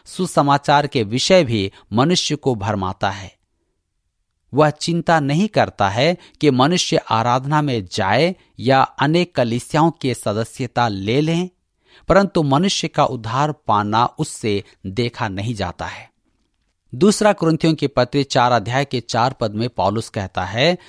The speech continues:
"और उन अविश्वासियों के लिए जिनकी बुद्धि इस संसार के ईश्वर ने अंधी कर दी है, ताकि मसीह जो परमेश्वर का प्रतिरूप है, उसके तेजोमय सुसमाचार का प्रकाश उन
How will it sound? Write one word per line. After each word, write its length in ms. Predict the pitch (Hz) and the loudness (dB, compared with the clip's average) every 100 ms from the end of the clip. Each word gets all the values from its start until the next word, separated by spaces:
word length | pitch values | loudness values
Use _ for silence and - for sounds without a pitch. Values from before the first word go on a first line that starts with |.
| - _ - | -20 _ 2
"और 380 | 143 156 - - | 4 4 0 0
उन 200 | 196 196 - | 2 2 2
अविश्वासियों 920 | 143 135 139 - 151 165 - 214 220 | 2 0 -4 -2 0 0 -2 0 0
के 200 | - 135 | 0 -2
लिए 260 | 127 147 131 | 0 0 0
जिनकी 500 | 101 135 127 120 104 | -2 -2 -2 -4 -4
बुद्धि 640 | 95 139 131 107 110 143 - - - | -4 -4 -2 -2 0 -2 -6 -16 -2
इस 180 | 185 - | -2 0
संसार 600 | 147 139 - 147 165 170 | 0 0 0 2 2 2
के 280 | - 143 - | -2 -2 -2
ईश्वर 420 | 131 160 - 202 165 | -4 -2 2 4 4
ने 320 | 117 98 - _ - | 2 -2 -6 _ -2
अंधी 380 | 139 156 160 180 | 0 0 -2 -4
कर 260 | - 127 | -2 -4
दी 260 | 101 117 123 | -2 -4 -2
है, 280 | 104 87 - _ _ _ - | -4 -8 -12 _ _ _ 0
ताकि 460 | 104 101 - 170 180 - - | 0 0 0 -2 -2 -12 -2
मसीह 480 | 110 156 - 214 180 | 2 2 2 0 0
जो 160 | 165 | -2
परमेश्वर 720 | 156 135 113 143 170 - 170 | 0 0 2 0 0 -2 -4
का 220 | 165 - 135 | -2 -2 -2
प्रतिरूप 720 | 123 117 120 104 104 165 - | -2 -4 -4 -4 2 0 0
है, 300 | - 104 95 - _ | 0 0 -2 -8 _
उसके 380 | 160 165 - 170 | -4 -4 -2 -2
तेजोमय 680 | - - 135 131 160 165 160 | -2 -2 0 0 0 0 -2
सुसमाचार 880 | - 139 - 113 117 - 147 143 143 | -4 -8 -6 -4 -4 -4 0 0 0
का 200 | - 110 | -2 -4
प्रकाश 680 | - 113 - 117 101 - - _ _ | -4 -2 2 4 4 -2 -8 _ _
उन 200 | 147 156 | 0 0